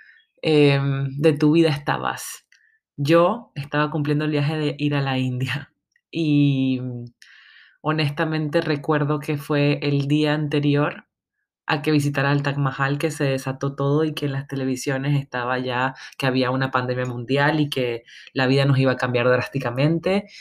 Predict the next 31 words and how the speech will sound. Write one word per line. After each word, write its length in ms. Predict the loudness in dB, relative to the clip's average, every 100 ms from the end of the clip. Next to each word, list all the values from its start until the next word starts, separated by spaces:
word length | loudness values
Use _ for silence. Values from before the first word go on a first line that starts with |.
| -20 -20
En 160 | -4 2
ese 220 | 2 4
momento 460 | 4 4 0 2 4
no 160 | 4
se, 480 | 4 6 6 6 2 0
no 120 | 0
se 140 | 0
pensaba 460 | 0 0 2 2 2
ni 120 | 0
siquiera 440 | 0 0 2 2
en 100 | 4
la 100 | 2
posibilidad 480 | 0 0 2 2 2
de 80 | 0
cerrar 280 | 0 0 -2
fronteras. 720 | -2 -2 0 0 0 -4 -16 _ _ _ _ _
Sin 240 | -4 0 2
embargo, 880 | 4 4 4 4 2 2 -2 -8 _ _ _ _ _ _
la 680 | 0 2 2 4 4 4 2
incertidumbre 1080 | 0 -2 -2 -2 0 0 2 2 2 2 2
y 40 | 4
la 160 | 0
sensación 720 | 2 2 2 0 0 0 -2
extraña 640 | -2 -6 -2 -2 0 0 0
ya 180 | 0 -2
estaba 360 | -2 -2 0
dentro 340 | -2 -4 -4 -2
de, 360 | 0 -2 -6 -10
de, 300 | -10 -10 -10
de 120 | -6
mí. 260 | -2 -4